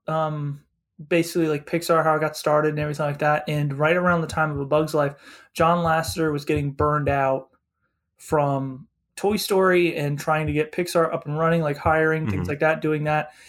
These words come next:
Speaker 1: And the production was stalling on A Bug's Life, basically from, like, they couldn't get the storyboarding down. They couldn't get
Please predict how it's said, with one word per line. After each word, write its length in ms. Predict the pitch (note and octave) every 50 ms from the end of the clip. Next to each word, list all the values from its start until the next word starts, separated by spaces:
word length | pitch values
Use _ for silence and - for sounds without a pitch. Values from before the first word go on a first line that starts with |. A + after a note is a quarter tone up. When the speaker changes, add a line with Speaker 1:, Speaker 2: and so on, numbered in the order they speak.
| - - - _ -
Speaker 1:
And 380 | D#3+ D#3+ D#3+ D#3 D#3 D#3 D3
the 80 | D3+ D3
production 680 | - - E3+ E3+ E3+ F3+ E3+ - - - F#3 E3+ E3
was 240 | D3+ D3 C#3+ C#3+ -
stalling 640 | - - - D#3+ D#3+ E3+ E3+ E3 D#3 D3 C#3+ C#3+ D3+
on 220 | - D3+ C#3+ C#3+
A 60 | C#3
Bug's 320 | C3+ C#3+ D3+ D#3 D3+ - -
Life, 300 | C#3+ C#3 C#3 C#3 - -
basically 640 | D#3 D#3 D3+ - - E3 - D#3 D3+ D3+ D3 C#3
from, 300 | C#3 - - D#3 D3 D3
like, 240 | C#3+ C#3 C3+ - -
they 100 | - D#3
couldn't 240 | - - E3+ E3 E3
get 140 | D#3+ D#3+ -
the 40 | -
storyboarding 880 | - - - - D#3+ D3 D3+ D#3+ E3 E3 D#3+ D#3+ E3 E3 E3 E3 E3+ E3
down. 380 | E3 D#3+ D#3+ D#3+ D#3+ D#3+ D#3+ D#3
They 100 | D3 C#3+
couldn't 300 | - - D3+ D3+ D3 C#3+
get 300 | - D3 C#3+ C#3 -